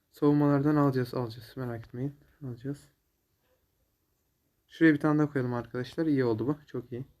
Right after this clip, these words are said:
İkinci seviye yükselteceğim onu ben. Dev bomba şuraya aynen güzel şekilde.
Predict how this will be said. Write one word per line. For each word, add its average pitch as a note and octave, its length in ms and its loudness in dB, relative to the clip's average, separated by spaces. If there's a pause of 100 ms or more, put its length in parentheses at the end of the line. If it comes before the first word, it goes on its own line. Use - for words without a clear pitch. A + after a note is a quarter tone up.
(600)
İkinci C#3+ 240 -4
seviye C3 200 2
yükselteceğim B2 520 -6
onu A#2+ 120 -8
ben. C#3+ 200 -6
Dev D3+ 220 6
bomba C#3 440 0 (160)
şuraya C3+ 380 -2
aynen A#2+ 320 -4 (120)
güzel A2+ 220 -2
şekilde. A2+ 500 -14